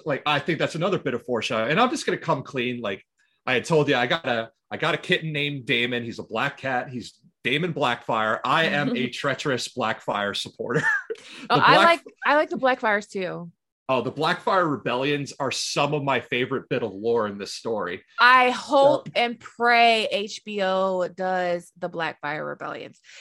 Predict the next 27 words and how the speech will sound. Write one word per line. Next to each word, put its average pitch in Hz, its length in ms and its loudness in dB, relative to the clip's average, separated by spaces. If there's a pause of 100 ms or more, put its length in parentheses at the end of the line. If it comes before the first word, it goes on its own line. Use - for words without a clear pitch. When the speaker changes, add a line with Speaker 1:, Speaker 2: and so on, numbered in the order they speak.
(120)
Speaker 2:
It's 202 160 -4
one 226 280 0
of 233 120 2
the, 220 360 4
Speaker 1:
Oh. - 240 -20
Speaker 2:
it's 233 180 0
one 247 140 4
of 240 80 -2
the 240 100 2
best 208 480 -4 (300)
stories, 214 500 -4
especially 233 380 -6
the 214 100 -8
political 196 580 -6
side 165 300 -6
of 160 160 -10
it. 156 240 -10 (560)
Speaker 1:
Yeah. 101 320 -6 (500)
Speaker 2:
Like, 208 160 2
Speaker 1:
Especially, 269 200 0
like, 151 160 2
Speaker 2:
s-, - 60 -20 (400)
start 269 300 4
with 294 120 0
Aegon 233 340 2
the 226 80 -4
Fifth, 208 400 -6